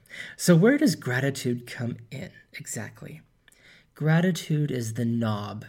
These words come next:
the dial, the station, the frequency changer. Gratitude immediately shifts your focus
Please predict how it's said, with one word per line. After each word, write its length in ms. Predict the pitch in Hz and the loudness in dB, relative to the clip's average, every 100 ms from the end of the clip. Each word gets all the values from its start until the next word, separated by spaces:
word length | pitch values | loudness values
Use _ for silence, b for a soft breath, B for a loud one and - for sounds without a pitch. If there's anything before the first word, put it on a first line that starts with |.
| - _ _ _ _ | -20 _ _ _ _
the 100 | - | -6
dial, 500 | 123 123 107 107 - _ _ _ | -2 -2 -4 -8 -14 _ _ _
the 80 | - | -10
station, 520 | - - 117 110 160 - | -6 -4 -4 -4 -8 -10
the 80 | 135 | -10
frequency 680 | - - 214 208 214 208 | -8 0 2 6 4 4
changer. 720 | 190 - - 135 127 110 - - _ _ _ _ _ _ _ | 0 -2 -4 -2 -2 -4 -10 -20 _ _ _ _ _ _ _
Gratitude 560 | - 151 165 170 165 151 | 0 4 6 4 4 4
immediately 640 | 135 139 175 180 190 160 | 4 4 6 6 4 4
shifts 540 | 156 - 127 120 - - b b b | 0 0 -2 -2 -6 -10 b b b
your 160 | - 127 | -4 -2
focus 680 | 120 - 165 165 101 - - | -2 4 4 4 0 -6 -10